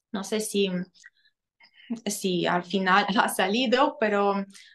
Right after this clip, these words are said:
ah, las emociones de ellas hacia su,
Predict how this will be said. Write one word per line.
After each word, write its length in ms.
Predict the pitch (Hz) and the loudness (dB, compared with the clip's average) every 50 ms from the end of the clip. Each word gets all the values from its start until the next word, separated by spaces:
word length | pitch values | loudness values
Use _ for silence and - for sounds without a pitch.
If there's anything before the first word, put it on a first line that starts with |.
| _ | _
ah, 460 | - - 196 196 190 185 185 180 185 190 | -4 0 0 2 2 2 2 2 2 0
las 220 | 196 196 214 - | 0 0 0 0
emociones 800 | 233 220 220 214 220 220 - 240 254 277 294 294 294 294 269 220 | 0 0 0 0 -2 -2 -2 -2 0 2 2 2 0 0 0 0
de 220 | 240 262 254 - - | 0 0 0 0 -2
ellas 560 | - 294 302 277 247 262 262 277 311 359 349 - - _ - - - - - | -2 -2 -2 -2 -2 -2 0 0 0 -2 -4 -6 -16 _ -20 -18 -12 -6 -2
hacia 580 | - 208 220 208 - - 254 262 262 254 247 | 0 0 -2 -2 -6 -8 -4 -2 -2 -2 -2
su, 760 | 254 - - - - 220 220 220 214 208 202 196 196 185 190 | -4 -6 -10 -10 -6 -4 -4 -2 0 0 0 0 -2 -4 -8